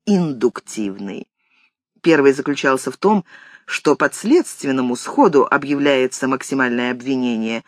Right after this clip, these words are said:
а уж потом переходит к деталям. Второй —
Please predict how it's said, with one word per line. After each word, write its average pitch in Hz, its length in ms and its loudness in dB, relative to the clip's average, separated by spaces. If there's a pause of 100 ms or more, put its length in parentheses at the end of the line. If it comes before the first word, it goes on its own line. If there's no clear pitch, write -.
(300)
а 285 140 4
уж 285 160 2
потом 170 280 0
переходит 147 520 -2
к 143 60 -10
деталям. 120 600 -6 (960)
Второй — 262 680 4